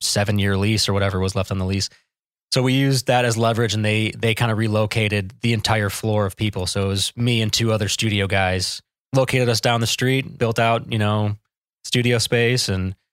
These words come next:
that's where I'm at now. Been there for about three years, just kinda making that whole situation work.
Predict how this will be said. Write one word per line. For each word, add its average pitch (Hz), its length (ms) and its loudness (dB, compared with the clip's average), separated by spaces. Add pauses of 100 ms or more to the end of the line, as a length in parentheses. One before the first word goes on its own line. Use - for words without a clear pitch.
that's 117 160 -2
where 127 100 4
I'm 120 100 2
at 113 120 2
now. 117 320 2 (400)
Been 110 100 0
there 107 100 0
for - 40 -6
about 104 200 0
three 110 160 0
years, 104 300 0
just - 220 0
kinda 101 380 0 (260)
making 98 280 0
that 101 140 2
whole 107 160 0
situation 101 500 -2
work. 101 300 -4